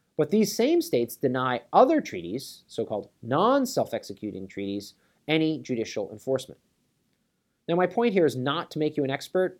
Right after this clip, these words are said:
on different domestic legal applications of treaties. Indeed, these lectures have featured,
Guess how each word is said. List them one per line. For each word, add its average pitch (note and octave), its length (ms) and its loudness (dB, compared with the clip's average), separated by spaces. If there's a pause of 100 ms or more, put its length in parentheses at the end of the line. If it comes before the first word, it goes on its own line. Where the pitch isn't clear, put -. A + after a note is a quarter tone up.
(140)
on A#2+ 140 -4
different C3 260 -4
domestic A#2+ 360 -8
legal A2+ 280 -2
applications D3+ 540 -4
of D3+ 80 -4
treaties. D3+ 440 -4
Indeed, A2 240 -6
these A2 160 -6
lectures G#2+ 340 -6
have G2 120 -12
featured, A2 400 -8